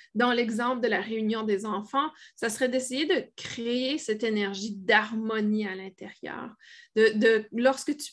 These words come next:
penses à tes enfants, de le penser en harmonie, au lieu de penser au manque, à ce qui n'existe pas, à ce qui n'est pas présent.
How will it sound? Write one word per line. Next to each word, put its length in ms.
penses 420
à 80
tes 260
enfants, 440
de 100
le 140
penser 580
en 300
harmonie, 840
au 120
lieu 180
de 100
penser 540
au 180
manque, 520
à 80
ce 160
qui 200
n'existe 840
pas, 200
à 120
ce 120
qui 200
n'est 120
pas 320
présent. 560